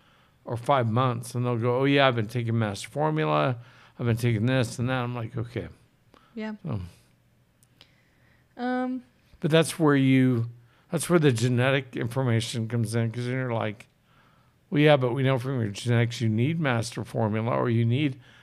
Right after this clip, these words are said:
Speaker 1: Thorne Basic Prenatal or whatever. You need this, so."
Speaker 2: Yeah.
Speaker 1: Or you need M T H four support. I'm glad you took it, so.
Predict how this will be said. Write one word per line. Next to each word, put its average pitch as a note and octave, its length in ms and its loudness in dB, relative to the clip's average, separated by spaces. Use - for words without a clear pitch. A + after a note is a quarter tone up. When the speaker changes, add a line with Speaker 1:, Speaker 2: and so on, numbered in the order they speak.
Speaker 1:
Thorne B2 480 6
Basic A#2 400 2
Prenatal A2+ 500 -2
or C3 160 0
whatever. A#2 580 2
You C3 120 2
need C3+ 240 2
this, F#2 220 -8
so." F2 280 -10
Speaker 2:
Yeah. G#3+ 220 -12
Speaker 1:
Or D#3 80 -2
you C3 100 6
need D3+ 420 0
M B2 120 0
T A#2 140 0
H A#2+ 120 0
four B2 160 -4
support. C3+ 300 -6
I'm C3+ 60 -8
glad B2 280 2
you B2 80 -6
took D#3 320 -8
it, - 160 -14
so. - 440 -8